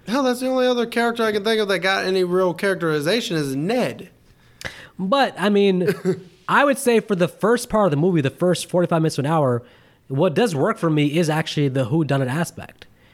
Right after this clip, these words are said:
Speaker 2: There is a mystery going on in the first half of the movie that's pretty interesting because I'm thinking,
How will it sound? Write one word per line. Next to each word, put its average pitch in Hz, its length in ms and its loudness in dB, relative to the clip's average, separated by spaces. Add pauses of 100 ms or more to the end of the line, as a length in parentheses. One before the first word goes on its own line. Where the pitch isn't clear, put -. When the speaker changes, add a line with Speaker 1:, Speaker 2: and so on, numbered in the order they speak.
(340)
Speaker 2:
There 160 220 2
is 214 80 -2
a 190 60 0
mystery 175 420 0
going 143 260 0
on 135 180 0
in 131 40 -2
the 123 80 -2
first 185 300 -4
half 143 180 -2
of - 20 -20
the 139 60 -2
movie 127 260 0
that's 117 160 -4
pretty 160 240 -4
interesting 151 400 -2
because 127 180 -2
I'm 180 220 -2
thinking, 165 460 -2